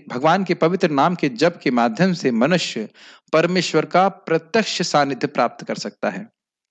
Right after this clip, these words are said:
ये बात आपने कई बार सुनी है, लेकिन अगर हमारे हृदय में कृतज्ञता है, तो हम जप के बल के प्रति बहुत उत्साहित होंगे।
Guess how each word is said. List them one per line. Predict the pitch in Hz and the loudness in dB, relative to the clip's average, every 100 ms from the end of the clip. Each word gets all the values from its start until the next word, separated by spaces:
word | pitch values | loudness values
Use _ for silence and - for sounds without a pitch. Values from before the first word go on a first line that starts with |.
| _ _ _ - - - - | _ _ _ -20 -20 -4 0
ये | |
बात | 165 139 180 214 | 2 4 4 2
आपने | 214 233 | 0 -2
कई | 214 214 | 2 2
बार | 208 196 | 4 2
सुनी | - 160 196 | 0 -2 -2
है, | 127 113 | -2 -4
लेकिन | 123 143 165 | -2 -2 -2
अगर | 139 165 185 | -2 0 -2
हमारे | 143 143 156 | -2 -2 0
हृदय | 156 143 147 175 | 0 0 0 0
में | 143 143 | 0 -4
कृतज्ञता | - 120 127 127 156 170 | -8 -4 -2 0 2 2
है, | 127 107 107 - - _ | 2 0 -6 -12 -20 _
तो | 135 | -6
हम | 147 135 | -2 0
जप | 123 151 - | 0 0 -2
के | |
बल | 143 135 135 | -4 -2 -4
के | 143 | -6
प्रति | 135 143 139 | -4 -4 -4
बहुत | 110 117 131 | -8 -8 -6
उत्साहित | 123 - 101 101 - | -8 -6 -4 -6 -8
होंगे। | 95 | -16